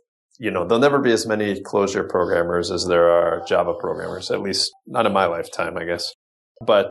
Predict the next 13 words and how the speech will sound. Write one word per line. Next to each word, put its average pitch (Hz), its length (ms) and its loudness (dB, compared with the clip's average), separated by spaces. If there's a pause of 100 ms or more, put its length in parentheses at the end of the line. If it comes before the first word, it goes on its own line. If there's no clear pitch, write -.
the - 240 -6
people 139 440 0
that 117 180 4
I 107 140 2
know 135 480 2
who 123 360 0
do 123 140 -2
Clojure 110 480 2
and 107 100 0
the 95 60 -6
people 107 360 -4
that 92 200 2 (200)
learn 107 600 0